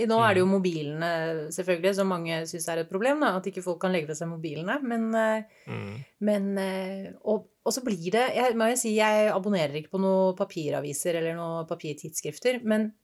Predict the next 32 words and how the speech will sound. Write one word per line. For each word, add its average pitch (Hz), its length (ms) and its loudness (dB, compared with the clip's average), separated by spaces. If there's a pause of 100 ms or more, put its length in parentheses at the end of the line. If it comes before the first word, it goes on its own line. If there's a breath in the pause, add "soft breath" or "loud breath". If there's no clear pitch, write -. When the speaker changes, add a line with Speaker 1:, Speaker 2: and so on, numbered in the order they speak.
(120)
Speaker 1:
det 214 140 0
blir 196 100 4
ikke 269 240 -2
helt 202 180 2
det 214 100 -2
samme 214 220 2
å 202 60 2
sitte - 300 -8
med 170 100 -2
en 196 240 4
Mac - 200 -2 (560)
og 214 120 2
lese 208 420 2 (360)
og 208 60 -6
spise 190 340 -2
helgefrokost 165 600 -4
som 185 140 0
det 190 140 2
var 170 240 0
den 160 160 -2
gang 156 240 -4 (180)
man 180 120 -8
satt 160 340 -8
med, 165 440 -6 (180)
med, 165 480 -10 (560 soft breath)
med 180 240 -6
papiravis. 185 760 0 (240)
Speaker 2:
Nei, 113 280 0
det 120 60 -2
gjør 110 180 -4
ikke 135 160 -6
det. 113 180 -2